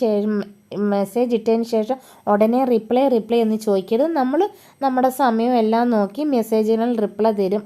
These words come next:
അതുവരെ വെയിറ്റ് ചെയ്യുക. അപ്പോൾ ഈ വലിപ്പത്തിലുള്ള പ്ലാന്റാണ് നമുക്ക് ഇതിപ്പം അയക്കാനുള്ളത്. ഇനി നമുക്ക് കമേലിയ ഉണ്ട്, റോസാപ്പൂ പോലെ ഇരിക്കുന്നത്. ഇതിൻ്റെ ഗ്രോത്ത് എന്ന് പറഞ്ഞാൽ സ്ലോ ഗ്രോത്ത് ആണ് കേട്ടോ.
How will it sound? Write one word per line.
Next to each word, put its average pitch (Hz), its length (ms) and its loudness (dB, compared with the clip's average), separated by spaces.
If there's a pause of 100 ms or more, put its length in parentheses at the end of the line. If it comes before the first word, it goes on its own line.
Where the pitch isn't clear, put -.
അതുവരെ 202 340 0 (100)
വെയിറ്റ് 180 320 -2
ചെയ്യുക. 196 240 -2 (320)
അപ്പോൾ 370 160 2 (100)
ഈ - 20 2 (140)
വലിപ്പത്തിലുള്ള 247 720 2
പ്ലാന്റാണ് 214 560 0 (100)
നമുക്ക് 180 340 -4 (440)
ഇതിപ്പം 226 320 -2 (140)
അയക്കാനുള്ളത്. 220 760 2 (600)
ഇനി 330 140 0 (100)
നമുക്ക് 277 260 -4 (200)
കമേലിയ 269 560 0 (100)
ഉണ്ട്, 175 200 -6 (220)
റോസാപ്പൂ 233 640 -2
പോലെ 226 220 -2
ഇരിക്കുന്നത്. 185 460 -4 (500)
ഇതിൻ്റെ 370 300 2 (920)
ഗ്രോത്ത് 247 360 0
എന്ന് 277 160 0
പറഞ്ഞാൽ 226 340 0
സ്ലോ 226 180 4 (220)
ഗ്രോത്ത് 180 420 0
ആണ് 156 200 -2
കേട്ടോ. 214 200 0